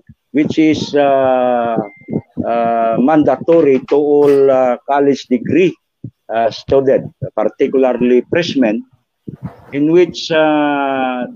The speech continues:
the three branches composed of the C W T S, the L T S,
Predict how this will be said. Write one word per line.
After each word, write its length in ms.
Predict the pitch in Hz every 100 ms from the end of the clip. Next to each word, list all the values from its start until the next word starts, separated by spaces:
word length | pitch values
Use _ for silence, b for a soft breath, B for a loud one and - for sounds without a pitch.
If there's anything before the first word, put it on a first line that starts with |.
| 110
the 160 | 143 139 _
three 240 | 175 202
branches 720 | 143 160 156 151 127 113 - -
composed 560 | 139 131 131 143 143 -
of 160 | 123 113 117
the 120 | 110
C 280 | 104 - 175
W 400 | 165 135 127 123 120
T 240 | 127 120
S, 360 | 135 185 - - _ _ _ _ -
the 320 | - 110 151
L 140 | 175 170 -
T 240 | 135 123
S, 400 | 127 170 - -